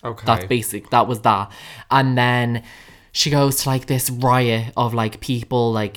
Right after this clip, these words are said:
Speaker 2: black, white, there's a mixture of people, and they're, like, you know, all screaming at the police. And then Kendall walks up and pulls out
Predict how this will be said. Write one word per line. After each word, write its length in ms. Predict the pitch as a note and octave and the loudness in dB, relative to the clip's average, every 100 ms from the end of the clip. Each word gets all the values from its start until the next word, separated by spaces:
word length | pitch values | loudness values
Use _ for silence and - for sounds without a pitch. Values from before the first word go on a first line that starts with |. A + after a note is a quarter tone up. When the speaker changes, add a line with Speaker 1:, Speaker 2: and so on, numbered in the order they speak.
| G#2+ | -6
Speaker 2:
black, 300 | A2 A2 - | -4 -4 -4
white, 500 | A2 G#2 G#2 D2+ D2 | -2 -2 -4 -6 -8
there's 160 | A2+ | -6
a 40 | G#2+ | -6
mixture 260 | A2 - | -6 -4
of 80 | A2 | -6
people, 440 | - G#2+ A2 G#2 - | -4 -6 -4 -4 -2
and 180 | A2 A2 | -2 0
they're, 240 | G#2 G#2 | 0 0
like, 320 | G#2 G2+ - | -2 -6 -10
you 80 | - | -6
know, 140 | A2 G#2+ | -4 -2
all 160 | A2 | -4
screaming 360 | G#2+ - A2+ G#2+ | -4 -4 -4 -4
at 100 | G2+ | -6
the 40 | |
police. 280 | - A2+ G#2 | -8 -8 -6
And 80 | G#2+ | -6
then 80 | G#2+ | -6
Kendall 260 | A#2+ A2 | -4 -4
walks 240 | G#2+ G#2 - | -2 -4 -6
up 80 | A2 | -8
and 180 | G#2 | -8
pulls 220 | - A2 G#2 | -6 -4 -4
out 220 | G2 | -6